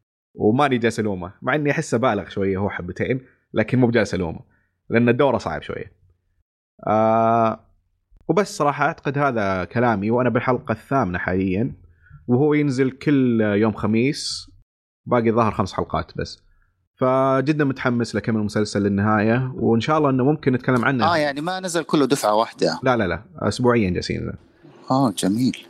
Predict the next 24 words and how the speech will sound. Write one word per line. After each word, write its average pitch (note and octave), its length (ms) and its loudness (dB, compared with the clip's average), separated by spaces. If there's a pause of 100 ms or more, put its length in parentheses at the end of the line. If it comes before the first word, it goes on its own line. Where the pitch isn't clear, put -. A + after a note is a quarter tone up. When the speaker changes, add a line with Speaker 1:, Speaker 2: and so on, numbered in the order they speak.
(440)
Speaker 1:
آه، A#2+ 240 2
فممكن D#3 480 0
إن B2 60 2
شاء C3+ 140 0
الله B2 160 2
لما A2 180 2
ينتهي، C3 640 0 (120)
آه، A2+ 600 0
إذا A#2+ 80 2
شافوا A#2 260 0
الشباب F#2+ 360 2
وعجبهم G#2+ 440 0
ممكن F2+ 300 -2
نتكلم E2+ 340 -2
عنه. - 160 -8 (800)
وهذه D3 420 2
كانت B2+ 540 -6
مسلسلات A2 600 -6
اللي G2+ 100 -8
شفناها، G#2+ 720 -4 (600)
والحين G#2 680 0
ننتقل G2+ 460 0
لمسلسل F2 520 0
الحلقة، - 600 -4